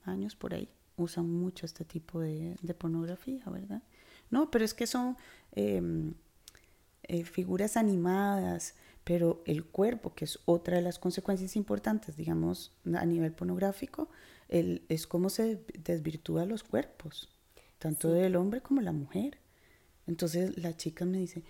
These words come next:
Speaker 1: "Es que mi novio", digamos, una chica de catorce años que tuvo paciente,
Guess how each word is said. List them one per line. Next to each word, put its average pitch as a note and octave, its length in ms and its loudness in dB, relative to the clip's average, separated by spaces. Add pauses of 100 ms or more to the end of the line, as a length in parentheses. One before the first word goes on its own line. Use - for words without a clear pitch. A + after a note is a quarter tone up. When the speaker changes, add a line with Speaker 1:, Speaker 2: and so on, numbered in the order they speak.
(200)
Speaker 1:
"Es - 100 -16
que G#3 100 2
mi A#3 120 4
novio", G#3 440 2 (100)
digamos, F3+ 300 -2
una F#3 160 0
chica - 240 -2
de F#3+ 40 -6
catorce F3 400 -2
años F#3 240 0
que E3+ 100 -6
tuvo F3 260 -4
paciente, D#3+ 580 -8